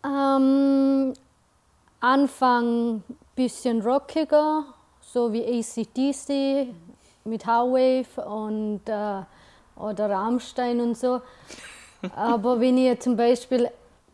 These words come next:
Speaker 1: ich selber weiß, ich hab keinen ersten, den ersten Durchgang vermasselt, dann probiere ich,
Speaker 2: Mozart.
Speaker 1: äh, nein, nein, <laughs> schon halt in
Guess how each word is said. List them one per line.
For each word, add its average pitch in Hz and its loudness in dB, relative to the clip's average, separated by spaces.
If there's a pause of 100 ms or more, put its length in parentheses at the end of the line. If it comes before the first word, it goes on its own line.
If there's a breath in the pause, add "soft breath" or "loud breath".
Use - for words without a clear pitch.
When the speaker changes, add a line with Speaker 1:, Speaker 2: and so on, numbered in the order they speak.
(120)
Speaker 1:
ich 254 0
selber 233 0
weiß, 233 0
ich 240 0
hab 240 -2
keinen 233 -4
ersten, 247 0 (520)
den 240 2
ersten 240 -4
Durchgang 247 0
vermasselt, 233 -2 (1300 soft breath)
dann 226 0
probiere 247 2
ich, 233 0
Speaker 2:
Mozart. 214 -2
Speaker 1:
äh, - -12
nein, 240 2
nein, 226 -2
<laughs> - -
schon 262 6 (180)
halt 240 2 (120)
in 240 0